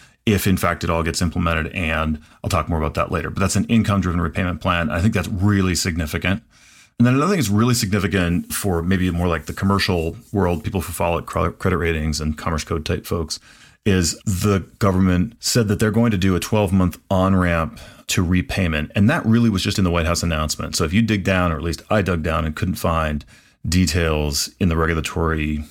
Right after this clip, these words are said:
world in, in ed as to exactly what that looks like. But the on-ramp is meant to say if people miss payments,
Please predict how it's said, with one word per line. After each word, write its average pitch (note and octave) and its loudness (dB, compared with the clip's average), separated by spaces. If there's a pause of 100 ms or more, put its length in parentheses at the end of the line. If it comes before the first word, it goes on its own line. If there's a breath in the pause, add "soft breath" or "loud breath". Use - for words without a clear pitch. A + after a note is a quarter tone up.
(360 loud breath)
world D#2+ 2
in, D#2 0
in D#2+ -4
ed D#2 0
as D2+ -2
to F2 -4
exactly E2 -2
what G2+ 0
that - -2
looks A#2 -2
like. - -4 (460 loud breath)
But G2 2
the G2+ 4
on-ramp G2 2
is E2 -2
meant F2+ 2
to F2+ -2
say E2 0 (120)
if E2 -2
people F2 -8
miss E2 -2
payments, G2+ 0